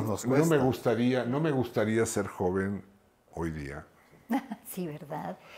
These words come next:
Speaker 1: O sea,
Speaker 3: Ese es
Speaker 1: por
Speaker 3: un
Speaker 2: Porque ¿sabes qué?
Speaker 3: buen
Speaker 2: Aparte,
Speaker 3: tema.
Speaker 2: ¿sabes cuál es la presión más grande que tienen hoy esta cantidad de jóvenes que está exponenciándose?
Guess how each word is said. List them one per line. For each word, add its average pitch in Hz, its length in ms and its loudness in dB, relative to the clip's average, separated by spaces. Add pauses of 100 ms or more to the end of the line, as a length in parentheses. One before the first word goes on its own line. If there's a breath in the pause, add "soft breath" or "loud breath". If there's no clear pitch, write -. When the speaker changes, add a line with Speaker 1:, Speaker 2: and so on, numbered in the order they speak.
(220 loud breath)
Speaker 1:
O - 60 0
sea, - 140 4
Speaker 3:
Ese 127 80 8
es 113 60 8
Speaker 1:
por 117 100 12
Speaker 3:
un 120 60 12
Speaker 2:
Porque - 0 -
¿sabes 180 240 8
qué? 180 140 4
Speaker 3:
buen 165 80 2
Speaker 2:
Aparte, 156 240 4
Speaker 3:
tema. 156 100 -2
Speaker 2:
¿sabes 165 240 2
cuál 156 180 0
es 156 80 -4
la 139 160 -2
presión 131 380 -6
más 135 220 -6
grande 135 280 -6
que 131 80 -12
tienen 110 400 -8
hoy 110 260 -6
esta 110 240 -6
cantidad 95 320 -6
de 104 60 -2
jóvenes 104 460 -6
que 101 80 -6
está 101 280 -4
exponenciándose? 104 1080 -10